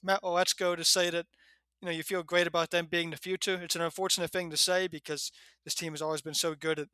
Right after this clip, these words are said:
drafting offensive line, and you really would prefer to see one of them, you know, be that type of player, and they're still gonna have every opportunity to do so. But if this is a win now team and the moves they've made so far certainly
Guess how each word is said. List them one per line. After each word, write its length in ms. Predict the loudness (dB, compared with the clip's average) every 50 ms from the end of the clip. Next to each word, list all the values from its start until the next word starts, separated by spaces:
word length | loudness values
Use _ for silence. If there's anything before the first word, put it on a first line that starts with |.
| _ _ _ -20 -20 _ _ -2
drafting 360 | 0 0 2 2 0 -4 -4
offensive 380 | -2 -2 -2 -2 -4 -4 -2 0
line, 260 | 2 2 2 2 0
and 100 | -4 -8
you 60 | -8
really 220 | -6 -6 -6 -6 -8 -8
would 220 | -6 -6 -6 -6 -10 _ _ _ _ _ _
prefer 280 | -12 -6 -2 -2 -2 0
to 80 | 2
see 220 | 2 2 2 2 -2
one 220 | -4 -6 -4 -4
of 80 | -4 0
them, 240 | 0 0 -2 -2 -8 _ _ _ _ _ _ _ _ _ -10
you 60 | -8
know, 100 | -8 -8 -6
be 360 | -6 -4 -4 -4 -6 -8 -10 -14 _ -2
that 160 | -2 0 2
type 160 | 2 0 0
of 100 | -2 -2
player, 320 | 0 4 4 4 4 2
and 120 | 0 0 0
they're 80 | -2
still 160 | 0 0 0 0
gonna 140 | 0 0
have 120 | -2 -2 0
every 280 | 0 0 2 2 4
opportunity 440 | 4 2 2 0 -4 -6 -6 -6 -8
to 120 | -10 -10 -6
do 180 | -4 -2 0
so. 320 | 2 0 0 0 -4 -8 -10 -16 -20 -20 -20 _ _ _ _ _ _ _ _
But 100 | -12 -4
if 60 | 2
this 120 | 4 4
is 60 | 4
a 80 | 4 0
win 280 | 0 2 2 2 4 4
now 220 | 2 2 2 0
team 340 | -2 -4 -4 -2 -2 -4 -4
and 120 | -8 -10
the 40 | -10
moves 280 | -10 -8 -8 -6 -4 -4
they've 160 | -6 -6 -6
made 200 | -8 -6 -4 -2
so 140 | -2 -2 -4
far 300 | -2 -2 -2 -2 0 0
certainly 480 | -2 -2 -2 -4 -6 -6 -6 -6 -8